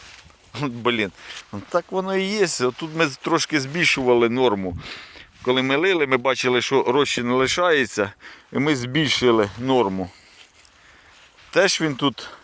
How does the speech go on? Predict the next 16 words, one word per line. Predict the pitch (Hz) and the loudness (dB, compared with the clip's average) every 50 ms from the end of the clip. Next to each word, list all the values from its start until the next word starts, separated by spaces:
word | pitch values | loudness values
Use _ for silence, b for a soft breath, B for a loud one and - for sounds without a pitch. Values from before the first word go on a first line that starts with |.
| B B B B B B B B B _ | B B B B B B B B B _
трошки | - 139 147 147 - - - - 139 | 0 2 2 2 2 0 -4 -4 -4
вищий. | 127 120 131 123 107 - - - 104 98 - - - - - _ _ _ _ _ _ _ _ _ _ _ _ _ _ _ B B B B B B B B B B B _ _ _ _ _ - - _ _ | 0 2 2 2 2 2 2 2 0 -2 -6 -10 -16 -20 -20 _ _ _ _ _ _ _ _ _ _ _ _ _ _ _ B B B B B B B B B B B _ _ _ _ _ -20 -20 _ _
І | 120 123 | -4 -2
такий | 120 151 143 - 143 143 131 | -2 -2 -4 -2 -2 -2 0
вже | 120 107 120 135 127 110 87 - | 0 0 4 4 4 4 4 2
раніше, | 123 151 160 170 175 165 139 - - 117 - - B B B B B B | 0 0 0 2 0 0 0 2 2 2 2 0 B B B B B B
от | - 147 139 | -4 -4 -2
мені | 147 165 165 165 | -2 -2 -2 -2
буде | 156 160 160 160 135 | 0 0 0 0 0
цікаво, | - 165 139 - 165 160 156 147 | -2 -4 2 4 6 6 6 6
коли | - - 156 156 151 | 4 4 2 4 4
він | 147 147 139 139 | 2 2 0 -2
буде | 139 143 139 143 139 - - - | 0 2 4 2 2 2 -2 -4
за-, | 139 127 127 143 147 143 139 135 131 127 127 127 123 120 120 117 113 B B - | -2 -2 2 2 4 4 4 4 4 4 4 4 4 4 2 0 -4 B B -6
починати | - 135 131 - 156 156 160 151 131 - 143 | -4 -4 -2 -2 -2 0 0 0 0 0 -2
квітнути, | - - 185 202 170 - - 123 110 - 101 92 | -2 -2 -2 -2 -2 -2 -2 -2 -2 0 0 -2